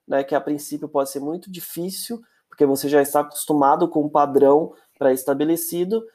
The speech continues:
você vai conseguir aí ter qualidade de vida, qualidade de sono, qualidade de descanso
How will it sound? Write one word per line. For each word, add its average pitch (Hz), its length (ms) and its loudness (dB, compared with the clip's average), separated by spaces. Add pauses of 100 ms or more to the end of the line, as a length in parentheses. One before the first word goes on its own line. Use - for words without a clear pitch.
(200)
você 170 260 2
vai 175 200 4
conseguir 170 600 2
aí 165 340 6 (180)
ter 160 160 0
qualidade 165 640 2
de 147 120 0
vida, 165 640 0 (240)
qualidade 131 580 2
de 127 140 -6
sono, 151 540 2
qualidade 135 480 2
de 127 80 -10
descanso 151 760 -4